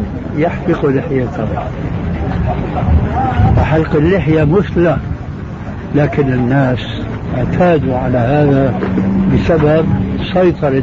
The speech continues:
العادات الغربية على كثير من البلاد الإسلامية.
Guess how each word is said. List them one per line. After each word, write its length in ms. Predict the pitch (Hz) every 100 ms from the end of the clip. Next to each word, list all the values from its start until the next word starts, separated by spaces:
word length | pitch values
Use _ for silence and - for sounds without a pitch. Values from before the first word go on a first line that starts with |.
| -
العادات 800 | 127 120 131 127 131 147 165 151 -
الغربية 760 | - - 123 135 151 139 147 147 - - - - -
على 240 | 151 151 139 -
كثير 560 | 120 127 147 143 147
من 260 | 131 123 120
البلاد 380 | 117 123 131 135
الإسلامية. 640 | 131 131 139 135 127 113